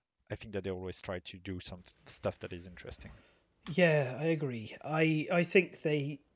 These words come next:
Speaker 2: they've used this game to say some stuff about the country that they live in,
Speaker 1: Yeah.
Speaker 2: uh, for sure, and how things are. And it is,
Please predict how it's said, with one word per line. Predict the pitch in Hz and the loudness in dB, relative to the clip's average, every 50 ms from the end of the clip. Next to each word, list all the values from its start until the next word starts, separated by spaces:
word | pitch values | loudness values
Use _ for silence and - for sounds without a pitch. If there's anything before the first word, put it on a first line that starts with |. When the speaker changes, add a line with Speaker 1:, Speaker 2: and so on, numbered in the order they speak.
| _ _ _ _ | _ _ _ _
Speaker 2:
they've | - 170 185 202 185 151 - - - _ _ _ _ _ _ _ | 4 4 4 4 2 -2 -6 -14 -20 _ _ _ _ _ _ _
used | 170 156 151 165 180 180 180 160 - - | -6 -2 2 2 2 2 2 0 -2 -2
this | 220 220 - | -2 -4 -2
game | - 165 156 147 139 131 | 0 2 2 2 2 -2
to | - 123 | -2 -2
say | - - - 151 147 143 | -2 0 0 0 -2 -2
some | - - 135 123 | -2 -4 -2 -2
stuff | - - - 123 113 - - | 0 0 0 -2 -4 -6 -8
about | 120 120 117 110 - | -6 -4 -6 -6 -6
the | - - | -8 -10
country | - - 135 120 - - - 120 | -8 -6 -6 -6 -4 -4 -4 -4
that | 113 110 87 - | -4 -8 -10 -8
they | 98 110 | -8 -8
live | 120 117 113 - - | -6 -6 -8 -6 -6
in, | 98 104 104 107 117 - _ _ _ _ _ | -8 -8 -8 -10 -12 -14 _ _ _ _ _
Speaker 1:
Yeah. | - 98 90 - - - | -10 -10 -10 -8 -8 -10
Speaker 2:
uh, | 123 113 | -10 -10
for | - - 127 | -8 -6 -4
sure, | - - - 120 107 107 110 107 107 - - - | -4 -4 -4 -4 -4 -4 -4 -6 -8 -10 -14 -14
and | 117 117 110 107 107 104 107 110 - - - - - | -14 -12 -12 -12 -10 -10 -10 -10 -10 -12 -12 -12 -12
how | - 127 123 117 | -10 -10 -8 -10
things | - - 135 127 123 123 123 123 | -8 -8 -8 -6 -6 -6 -6 -6
are. | 117 117 120 120 120 - _ _ _ _ | -6 -6 -6 -6 -8 -10 _ _ _ _
And | - 143 147 143 147 151 147 143 - 175 | -6 -4 -2 0 0 0 -2 -4 -4 -2
it | 175 160 | 0 0
is, | 151 143 143 - - | 2 2 2 0 0